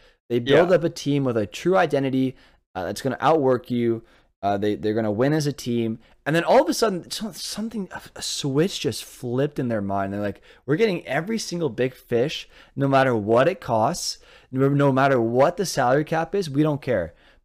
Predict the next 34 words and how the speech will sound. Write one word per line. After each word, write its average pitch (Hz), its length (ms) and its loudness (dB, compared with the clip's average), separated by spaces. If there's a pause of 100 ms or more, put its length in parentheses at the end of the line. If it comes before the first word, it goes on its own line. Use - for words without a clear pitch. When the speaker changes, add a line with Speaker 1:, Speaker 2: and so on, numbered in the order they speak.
(100)
Speaker 1:
Because 147 400 0
we'll 156 200 0
handle 151 320 -2
that 131 260 0
later." 110 420 -2
Well, 123 160 -2
guess 165 300 0
what? 139 460 0 (420)
It's 226 180 0
Speaker 2:
Now 214 120 0
Speaker 1:
coming 180 160 2
Speaker 2:
that - 60 0
Speaker 1:
back 135 240 2
Speaker 2:
it's - 60 -12
Speaker 1:
to 127 60 2
Speaker 2:
blown 107 140 2
up. - 80 4
Speaker 1:
haunt 123 180 -4
ya. 85 160 -4 (300)
You 135 160 4
got 135 280 2
Mark 131 360 2
Speaker 2:
Yeah. 185 60 -4
Speaker 1:
Stone 156 280 0
was 131 100 0
at 117 80 -2
nine 120 220 -2
and 135 100 -4
a 120 40 -6
half. 117 340 -4
Pacioretty 156 360 -4
was 143 100 0
at 71 120 -8
nine. 107 460 -4